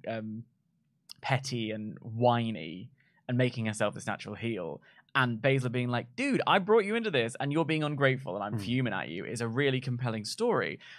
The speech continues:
Speaker 1: I do feel a little bit like Vince looks down on the people who do three hundred days a year, help set up the ring and do the indies and, and perform for no
Speaker 2: Oh, yeah.
Speaker 1: people or whatever. Um, nothing that you did before you arrive on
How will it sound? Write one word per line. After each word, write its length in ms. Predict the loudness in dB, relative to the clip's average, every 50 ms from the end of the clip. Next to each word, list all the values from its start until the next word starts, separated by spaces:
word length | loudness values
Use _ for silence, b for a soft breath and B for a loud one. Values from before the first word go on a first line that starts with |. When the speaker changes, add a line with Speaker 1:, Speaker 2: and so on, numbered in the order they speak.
| B B _
Speaker 1:
I 100 | 4 4
do 200 | 6 4 2 2
feel 140 | 2 2 2
a 20 | 4
little 120 | 4 6
bit 160 | 6 6 6
like 220 | 6 6 4 4 2
Vince 460 | 2 4 4 4 4 0 -4 -10 -12 _ _ -6
looks 320 | -2 0 0 0 -2 -2
down 280 | 0 2 2 2 2 2
on 60 | 0
the 60 | -4 -4
people 280 | -6 -10 -6 -6 -6 -6
who 140 | -4 -6
do 280 | -4 -2 -2 -2 -2 -4
three 180 | -4 -4 -4 -4
hundred 180 | -4 -6 -4
days 200 | -6 -6 -6 -6 -6
a 40 |
year, 160 | -6 -6 -4 -2
help 220 | -2 -4 -4 -2
set 140 | -4 -4 -4
up 100 | -4 -4
the 80 | -6
ring 260 | -6 -6 -6 -6 -8 -10
and 120 | -12 -10
do 100 | -12 -12
the 120 | -10 -12 -12
indies 240 | -10 -12 -12 -12 -12
and, 140 | -14 -12 -12
and 120 | -12 -12 -12
perform 300 | -14 -14 -14 -14 -12 -10
for 260 | -8 -6 -6 -6 -8 -10 _
no 180 | -10 -4 0
Speaker 2:
Oh, 140 | 2 2 2
yeah. 140 | 2 0 -4
Speaker 1:
people 180 | -6 -6 -6 -6
or 80 | -4 -4
whatever. 360 | -4 -4 -2 -2 -4 -6 -6 b b b b b b b _ _ _
Um, 400 | -2 -2 0 -2 -2 -4 -8 -12 -14 _ _ _
nothing 300 | 4 4 4 4 4 0
that 100 | 0 0
you 160 | -2 -4 -4
did 260 | -2 -2 -2 -2 -4 -6
before 300 | -10 -10 -8 -8 -8 -8
you 140 | -6 -6
arrive 340 | -6 -4 -4 -4 -4 -4 -6
on 240 | -8 -8 -8 -12